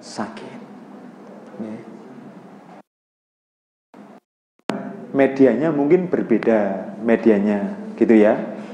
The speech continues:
Kalau zaman dulu, kalau zaman dulu mungkin medianya dengan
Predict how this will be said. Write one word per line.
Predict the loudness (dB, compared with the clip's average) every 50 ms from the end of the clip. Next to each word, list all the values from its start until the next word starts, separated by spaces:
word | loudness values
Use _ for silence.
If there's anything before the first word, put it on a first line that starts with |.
| -8 -4
Kalau | -2 2 4 4 4 4
zaman | 2 2 2 4 4 2 2 2
dulu, | 4 4 6 6 6 8 8 6 6 4 2 -2 -4 -6 -8 -2
kalau | 0 2 2
zaman | 2 2 2 2 2 2 2 2
dulu | 2 4 6 6 6 4 2 -2 -6 -10 -14 -14 -16 -18 -20 -10
mungkin | -6 -2 -2 -2 -2 2 4 4 6 6 6 6 4 2 -2 -4 -4 -6 -10 -12 -12 -12 -14 -14 -14 -12 -2 2
medianya | 2 4 4 2 2 4
dengan | 2 2 2